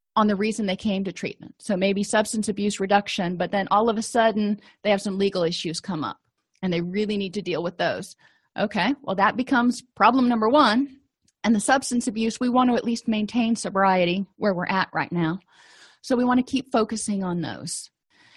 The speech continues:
Ask the client for commitment. Have them clarify what they plan to do and reinforce what they perceive to be likely benefits of making a change,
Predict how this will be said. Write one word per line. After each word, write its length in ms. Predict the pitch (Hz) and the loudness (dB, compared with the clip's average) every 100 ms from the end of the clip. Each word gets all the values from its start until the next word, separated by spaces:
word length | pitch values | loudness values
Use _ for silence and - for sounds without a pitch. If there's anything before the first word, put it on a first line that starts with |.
| _ _ _ _ - | _ _ _ _ 2
Ask 240 | 285 302 | 2 2
the 60 | 311 | 0
client 340 | 302 285 247 | 4 4 4
for 80 | 247 | 0
commitment. 640 | - 240 233 - 123 - | 2 4 4 0 -8 -8
Have 200 | 190 226 | 0 4
them 120 | 262 | 4
clarify 640 | 254 - 233 247 254 247 226 | 0 0 2 2 2 4 4
what 160 | 214 | 2
they 80 | 220 | -4
plan 320 | 208 214 202 | -4 -2 0
to 100 | 208 | -2
do 320 | 175 180 170 - | -2 0 0 0
and 260 | 202 185 190 | -2 -2 -2
reinforce 1040 | 240 262 254 - 269 202 202 - - - - _ _ | 2 2 2 2 4 4 2 -4 -6 -10 -18 _ _
what 240 | 185 202 202 | 0 2 4
they 120 | 214 | 2
perceive 500 | 214 220 - 226 233 | 0 -4 -4 -4 -4
to 80 | 233 | -4
be 140 | 214 196 | -4 0
likely 380 | 196 226 240 | 0 0 -2
benefits 640 | 180 190 208 214 208 - - | -2 0 0 0 -4 -4 -6
of 120 | 185 | -4
making 360 | 190 180 202 180 | -4 -4 -6 -6
a 40 | |
change, 640 | - 202 135 80 - - | -4 -4 -4 -6 -14 -16